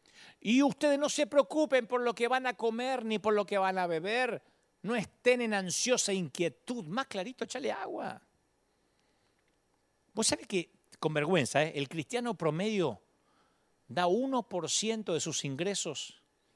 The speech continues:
para el avance del reino de Dios o las ayudas sociales. Uno por ciento.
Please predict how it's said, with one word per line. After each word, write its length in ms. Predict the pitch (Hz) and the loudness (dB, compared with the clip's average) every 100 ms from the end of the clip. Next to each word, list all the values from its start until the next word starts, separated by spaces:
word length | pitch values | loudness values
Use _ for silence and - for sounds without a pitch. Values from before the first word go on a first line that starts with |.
| _ _ _ _ _ _ - | _ _ _ _ _ _ -2
para 140 | 127 | 0
el 80 | 135 | 2
avance 380 | 139 175 170 135 | 2 0 -2 -4
del 100 | 127 | -4
reino 240 | 143 131 | -4 -2
de 80 | 123 | 0
Dios 380 | 151 180 165 135 | 0 0 -2 -4
o 40 | |
las 140 | 123 | -6
ayudas 340 | 117 110 139 117 | -6 -4 -4 -4
sociales. 220 | 120 135 | -10 -8
Uno 200 | 208 214 | -8 -6
por 180 | 175 165 | -6 -6
ciento. 380 | - 104 92 | -6 -8 -12